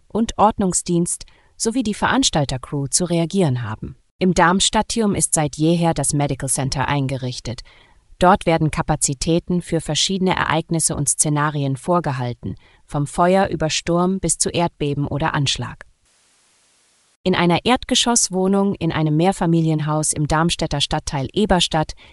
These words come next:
ist am Dienstagabend ein Feuer ausgebrochen. Feuerwehr und Polizei bestätigten, dass bei dem Brand eine Person nur noch tot aus ihrer Wohnung geborgen werden konnte. Sechs Personen erlitten leichte Rauchgasvergiftungen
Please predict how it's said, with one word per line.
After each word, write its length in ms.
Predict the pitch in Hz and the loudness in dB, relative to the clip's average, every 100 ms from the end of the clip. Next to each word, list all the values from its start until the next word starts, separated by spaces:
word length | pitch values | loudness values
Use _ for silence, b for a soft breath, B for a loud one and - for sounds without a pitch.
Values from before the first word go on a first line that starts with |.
| b | b
ist 200 | - - | -8 -2
am 140 | 160 | 0
Dienstagabend 920 | 151 185 208 - 175 - 143 147 147 - | 2 2 2 2 0 2 0 2 0 0
ein 140 | 143 | -2
Feuer 400 | 131 165 151 135 - | 0 0 2 0 -4
ausgebrochen. 760 | 123 - 123 - - - 135 - _ _ _ - | -4 -4 -6 -8 -12 -12 -14 -16 _ _ _ -2
Feuerwehr 540 | 254 269 254 220 208 | 4 4 4 4 2
und 140 | 180 | 2
Polizei 520 | - 170 160 - 165 160 | 0 -2 0 0 0 0
bestätigten, 800 | 156 - 208 220 208 - 190 | -2 0 0 0 -6 -4 -2
dass 240 | 180 170 - | 0 -2 -2
bei 160 | 160 | -4
dem 160 | 156 143 | -2 -2
Brand 400 | - 156 175 - | 0 0 0 0
eine 180 | 151 151 | -2 -2
Person 560 | - 151 143 147 151 | -2 -2 0 0 2
nur 200 | 156 170 | 4 4
noch 200 | 175 151 - | 4 2 -2
tot 300 | - 196 - | -2 -2 -2
aus 160 | 156 | -4
ihrer 300 | - 165 151 | -2 -2 2
Wohnung 260 | 170 180 165 | 4 4 4
geborgen 460 | 131 135 143 139 | 2 2 2 2
werden 260 | 127 113 113 | -2 -2 -4
konnte. 440 | - 113 113 98 - _ _ _ _ _ _ _ _ _ _ _ _ - | -4 -6 -6 -8 -10 _ _ _ _ _ _ _ _ _ _ _ _ -6
Sechs 380 | 170 208 - | 2 2 2
Personen 480 | - 196 170 175 175 | 0 2 2 4 2
erlitten 400 | - 165 175 180 | 2 0 2 2
leichte 560 | 170 170 208 - 180 147 | 2 4 2 0 -4 0
Rauchgasvergiftungen 1040 | 139 - 147 143 147 151 - 170 165 160 | 0 0 -4 -4 -4 -6 -4 -2 0 -2